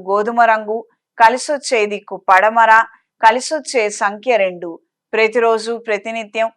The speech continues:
నవగ్రహ స్తోత్రాన్ని పఠించండి. అవకాశం ఉన్నవాళ్ళు ఏదైనా శైవ క్షేత్రంలో మహాపాశుపత హోమాన్ని ప్రత్యక్షంగా జరిపించండి.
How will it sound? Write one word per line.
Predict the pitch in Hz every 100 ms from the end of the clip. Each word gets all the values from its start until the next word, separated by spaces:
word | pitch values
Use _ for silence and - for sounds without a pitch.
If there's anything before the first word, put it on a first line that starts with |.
| _ _ -
నవగ్రహ | 214 233 262 294 294
స్తోత్రాన్ని | 262 - 233 220 233 233 220
పఠించండి. | 202 196 202 233 233 233 208 208 214 _ _ -
అవకాశం | 208 247 262 302 302 269
ఉన్నవాళ్ళు | 240 233 226 226 220 233 - _ _
ఏదైనా | 208 220 233 233
శైవ | 226 247 226 247
క్షేత్రంలో | 269 285 240 240 226 214 220 240 _ _ -
మహాపాశుపత | 208 220 277 302 302 285 - 262 233
హోమాన్ని | 214 214 226 240 226 226 233 _ _ _ 220
ప్రత్యక్షంగా | 220 262 311 - 311 285 247
జరిపించండి. | 208 220 214 262 254 247 226 220 233 -